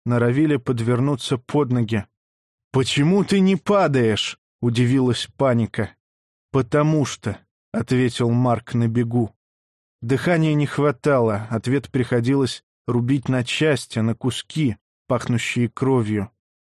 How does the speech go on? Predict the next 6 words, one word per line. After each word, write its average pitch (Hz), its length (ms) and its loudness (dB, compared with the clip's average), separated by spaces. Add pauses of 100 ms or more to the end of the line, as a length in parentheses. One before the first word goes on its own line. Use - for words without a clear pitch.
(300)
Так - 220 0
разделывают 151 840 0
тушу 165 360 0
убитого 147 520 0
кабана. 135 680 0 (880)
«Падай, 127 480 0